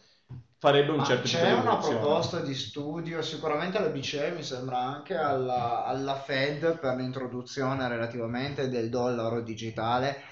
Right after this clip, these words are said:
Speaker 2: e de-, dell'euro digitale. Non c'è ancora una proposta concreta su come dovrebbe funzionare, anche perché logicamente è convenienza delle ban-,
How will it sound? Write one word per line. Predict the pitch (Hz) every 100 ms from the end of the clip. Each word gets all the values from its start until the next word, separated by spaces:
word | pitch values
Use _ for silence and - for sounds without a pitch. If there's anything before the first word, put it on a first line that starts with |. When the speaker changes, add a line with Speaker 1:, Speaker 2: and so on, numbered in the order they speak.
| - -
Speaker 2:
e | 104 123 117
de-, | 113 110 110 110
dell'euro | 120 120 120 117 120
digitale. | 113 107 104 98 92 98 92 90
Non | 113 135 160 160
c'è | 160
ancora | 147 143 143
una | 143 127
proposta | 127 117 123 - 123
concreta | 117 120 117 110 123 113
su | - 110
come | - 120 123 123
dovrebbe | 113 107 110 110 107 110 107 104 104 101 104 101 110 -
funzionare, | 120 120 147 131 117 135 151 - - -
anche | - 175 190 175
perché | - 127 - 147
logicamente | 127 123 123 123 139 120 123 127 127
è |
convenienza | - 113 117 113 120 120 120 - 117
delle | 113 110 110 104
ban-, | 107 110 -